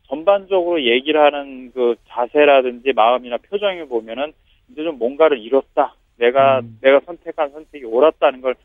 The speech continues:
Speaker 1: 보여준 것 같다라는 자부심이나 그런 조금, 뭐, 특이양양한 모습, 그런 것도 느껴졌습니다.
Speaker 2: 예.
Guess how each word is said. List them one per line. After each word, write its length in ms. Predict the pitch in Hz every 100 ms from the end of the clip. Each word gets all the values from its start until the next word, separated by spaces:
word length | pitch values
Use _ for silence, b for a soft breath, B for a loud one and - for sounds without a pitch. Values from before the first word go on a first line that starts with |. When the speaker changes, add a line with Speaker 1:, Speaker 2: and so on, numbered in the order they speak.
| _ _ _ -
Speaker 1:
보여준 440 | 139 156 147 151
것 120 | 135 117
같다라는 640 | 110 _ 123 120 117 110 -
자부심이나 800 | - 135 151 - 139 123 135 - _ _ _
그런 240 | 123 117 110 -
조금, 440 | 120 117 110 101
뭐, 120 | 101 -
특이양양한 640 | 147 151 165 147 139 123 107
모습, 260 | 98 _
그런 160 | 135 131
것도 160 | 120 107
느껴졌습니다. 720 | - 113 98 _ 98 98 120
Speaker 2:
예. 340 | 113 110